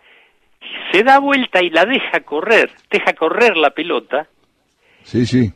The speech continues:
Speaker 1: Y va corriendo, va trotando él detrás de la pelota, y se le vienen dos españoles, y les pegó un, <laughs> les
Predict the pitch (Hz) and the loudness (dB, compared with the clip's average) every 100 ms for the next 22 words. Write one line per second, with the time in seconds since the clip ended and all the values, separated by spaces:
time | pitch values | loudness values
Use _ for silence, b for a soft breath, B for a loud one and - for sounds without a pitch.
0 | _ - 180 214 247 - 208 233 254 220 | _ -4 0 2 2 2 0 2 -2 0
1 | 196 185 202 208 202 196 247 269 240 208 | -4 0 0 0 0 2 2 2 2 2
2 | 202 247 226 165 135 - 180 165 160 151 | 4 4 2 -2 -6 -2 -2 0 0 0
3 | 139 165 175 135 113 139 - B B B | 0 -2 -4 -4 -2 -4 -4 B B B
4 | B _ _ 185 - 185 185 202 254 233 | B _ _ -12 -2 0 2 0 0 -2
5 | 214 165 _ - 247 - 170 - 170 202 | -4 -8 _ -4 -4 -4 -6 -2 -2 0
6 | 151 117 143 - _ B B B B B | 0 0 -2 -4 _ B B B B B
7 | B _ - 170 147 - 208 277 262 202 | B _ -6 -6 -4 0 0 0 -2 -6
8 | - - - - - | -12 -16 -12 -8 -8